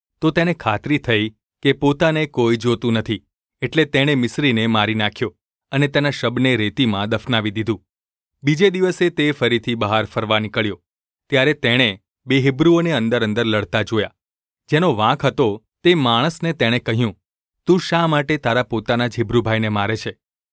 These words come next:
એટલે તેણે મૂસાને કહ્યું, "તને અમારા પર ઉપરી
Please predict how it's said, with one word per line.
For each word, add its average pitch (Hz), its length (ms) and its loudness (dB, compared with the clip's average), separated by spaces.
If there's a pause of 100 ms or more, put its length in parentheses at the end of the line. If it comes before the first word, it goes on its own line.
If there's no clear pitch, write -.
(220)
એટલે 143 240 0
તેણે 131 280 0
મૂસાને 117 420 0
કહ્યું, 110 380 -4 (460)
"તને 151 240 4
અમારા 135 320 2
પર 135 220 0
ઉપરી 117 520 0